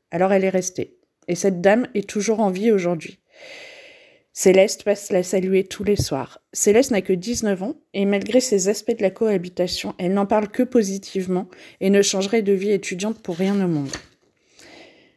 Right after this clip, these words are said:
Ce que je retiens de cette série, c'est l'enthousiasme de chacune des personnes que j'ai rencontrées,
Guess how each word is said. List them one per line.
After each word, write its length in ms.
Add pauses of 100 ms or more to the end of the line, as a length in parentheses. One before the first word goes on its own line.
(120)
Ce 60
que 160
je 100
retiens 320
de 140
cette 260
série, 420
c'est 220
l'enthousiasme 720
de 140
chacune 500
des 120
personnes 380
que 120
j'ai 100
rencontrées, 640